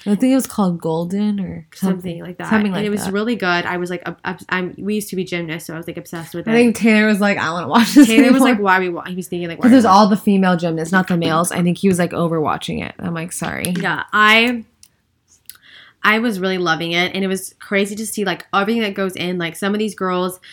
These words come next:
Speaker 2: that they were following didn't even make it to, like, they made it to trials or they made it
Speaker 1: Well,
Speaker 2: to,
Speaker 1: they
Speaker 2: like,
Speaker 1: didn't even make it
Speaker 2: the
Speaker 1: to the
Speaker 2: U S,
Speaker 1: trials.
Speaker 2: like, the U S, some kind of world, like, championship or something,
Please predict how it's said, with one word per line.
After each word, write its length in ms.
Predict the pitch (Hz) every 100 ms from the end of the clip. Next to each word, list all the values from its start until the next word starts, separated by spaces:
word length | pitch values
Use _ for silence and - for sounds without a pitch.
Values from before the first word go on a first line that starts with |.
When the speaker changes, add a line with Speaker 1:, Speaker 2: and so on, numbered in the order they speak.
| -
Speaker 2:
that 60 | -
they 100 | 196
were 100 | 196
following 460 | - 180 180 190
didn't 240 | 196 190 180
even 220 | 190 175
make 200 | 170 165
it 300 | 151 156 -
to, 500 | - 175 170 165 160 _
like, 140 | 185 180
they 100 | 185
made 180 | 180
it 60 | 170
to 40 |
trials 520 | 160 - 170 165 160 160
or 80 |
they 100 | 165
made 160 | 160 160
it 60 | 190
Speaker 1:
Well, 80 |
Speaker 2:
to, 20 | 190
Speaker 1:
they 40 |
Speaker 2:
like, 100 | 190
Speaker 1:
didn't 160 | 202 196
even 140 | 180
make 180 | 165 196
it 20 |
Speaker 2:
the 60 | 202
Speaker 1:
to 60 |
the 140 | 196 196
Speaker 2:
U 40 |
S, 180 | 190 175
Speaker 1:
trials. 160 | 165 165
Speaker 2:
like, 320 | 175 165 - - -
the 120 | 175
U 160 | 175 165
S, 200 | - -
some 140 | 196
kind 180 | 185 185
of 120 | 175
world, 480 | 170 170 165 160 156
like, 200 | - -
championship 600 | - 170 160 165 160 160
or 80 | 160
something, 480 | 156 165 - 160 165